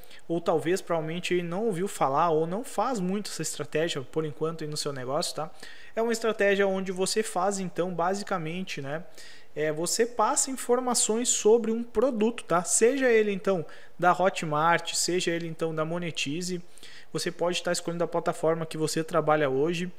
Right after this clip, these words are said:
Aqui eu vou estar mostrando pra vocês aqui na Monetize só pra dar um exemplo. Então seria um vídeo, então, informativo, tá? Pra aquelas pessoas que estão procurando sobre determinado produto.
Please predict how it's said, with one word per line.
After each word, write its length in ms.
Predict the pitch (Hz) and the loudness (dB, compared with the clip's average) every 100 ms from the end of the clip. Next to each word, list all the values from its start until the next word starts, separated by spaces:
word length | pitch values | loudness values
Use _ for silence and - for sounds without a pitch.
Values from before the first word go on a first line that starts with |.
| - - - | -14 -12 -4
Aqui 220 | 170 - | 2 4
eu 60 | 196 | 4
vou 80 | |
estar 140 | 208 196 | 4 2
mostrando 280 | 190 190 185 | 0 -2 -2
pra 120 | 190 | -2
vocês 300 | 180 190 175 | 0 -2 -2
aqui 120 | 185 | -4
na 140 | 180 | -4
Monetize 480 | 180 196 190 - 180 | -2 -4 -4 -6 -2
só 240 | 165 185 202 | 0 0 0
pra 160 | 214 | 0
dar 100 | 190 | 0
um 140 | 185 180 | 0 0
exemplo. 480 | 143 147 196 202 - - - | 0 -2 -2 -4 -4 -10 -6
Então 160 | - 202 | 0 2
seria 240 | 208 202 | 2 2
um 160 | 208 208 | 2 0
vídeo, 300 | 175 202 220 | 0 -2 -2
então, 220 | 208 208 | 2 2
informativo, 840 | 220 - 277 269 262 - 226 226 | 2 0 0 2 -2 0 0 2
tá? 180 | 156 151 - - - | 2 2 0 -10 0
Pra 100 | 190 | 2
aquelas 260 | 208 233 | 4 0
pessoas 520 | 240 269 - 240 247 254 | 0 0 4 4 4 2
que 80 | |
estão 280 | 247 - 254 | -2 0 0
procurando 560 | 294 277 - 226 226 240 | 0 -4 4 8 8 4
sobre 380 | - 226 220 226 | 2 4 4 2
determinado 640 | 226 226 226 220 214 208 | 2 4 2 2 0 2
produto. 520 | 226 226 247 240 | 2 4 2 0